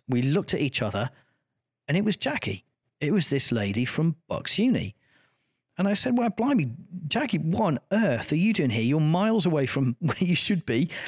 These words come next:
And, uh, what are you doing?" She said, "Well, the gardener for Turn End Garden is away for a couple of weeks, so I'm just standing in giving the guys a hand."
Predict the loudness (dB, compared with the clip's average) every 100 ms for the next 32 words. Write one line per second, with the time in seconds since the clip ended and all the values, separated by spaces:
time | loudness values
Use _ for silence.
0 | -10 -4 -2 -2 -6 -6 0 2 2 2
1 | 2 2 0 2 0 0 0 0 -4 -20
2 | _ -6 -2 0 2 0 0 -2 0 -4
3 | -2 0 2 2 0 0 0 0 0 -2
4 | -2 _ _ _ _ _ _ -4 0 0
5 | -2 -6 -2 0 0 0 0 -2 -2 0
6 | 0 -2 -2 0 0 0 -2 0 0 2
7 | 2 0 0 0 0 0 0 0 2 2
8 | 0